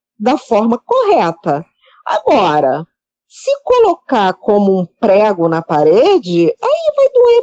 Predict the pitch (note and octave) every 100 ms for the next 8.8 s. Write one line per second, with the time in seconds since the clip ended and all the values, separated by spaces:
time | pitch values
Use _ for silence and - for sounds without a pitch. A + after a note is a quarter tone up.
0 | A4 G4 F4 E4+ F#4 F#4 - - E3+ D3+
1 | E3 _ _ G3+ A3+ D4 G4+ A3 G#3 A#3
2 | - D4+ D#4+ A4+ A4 - C4+ - _ D4+
3 | B3+ C4 D#4+ A3 G3+ - A#3+ A3 - _
4 | _ _ A3+ A#3 A#3 C#4 F4 - A3+ G#3+
5 | F#3+ F3+ D#3+ E3+ F3+ D4 B3 G#3 - F#3+
6 | G3 G#3 F#3 D#3 D#3 F3+ G#3 E3+ - F#3
7 | D#3+ D3+ D3+ D#3+ C4 B3 G#3+ B3 A#3+ G3+
8 | C4+ G4+ E4 F3+ - - C#3